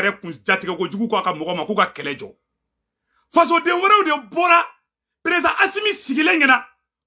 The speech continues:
ko Aladari ko tɛ tiɲɛ ye, ko Faransi ma baga Asimi ma, ko mercenaire ma don Mali kɔnɔ, olu y'o fɔ, foyi m'olu sɔrɔ. Ɔ,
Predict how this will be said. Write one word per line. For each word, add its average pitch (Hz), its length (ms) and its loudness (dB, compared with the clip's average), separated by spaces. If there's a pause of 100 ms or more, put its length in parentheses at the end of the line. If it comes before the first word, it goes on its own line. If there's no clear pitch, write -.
ko 285 180 -10
Aladari 302 400 0
ko 302 120 -4
tɛ 262 200 -6
tiɲɛ 185 300 -6
ye, 226 200 0 (640)
ko 359 140 0
Faransi 240 300 0
ma 302 120 0
baga 226 220 0
Asimi 262 320 0
ma, 202 220 2 (680)
ko 320 120 -2
mercenaire 320 460 0
ma 320 120 4
don 285 160 -4
Mali 240 160 0
kɔnɔ, 190 340 -4 (360)
olu 233 160 -4
y'o 233 140 0
fɔ, 190 220 -8
foyi 220 180 -4
m'olu 175 220 -6
sɔrɔ. 113 300 -14 (2750)
Ɔ, 277 260 2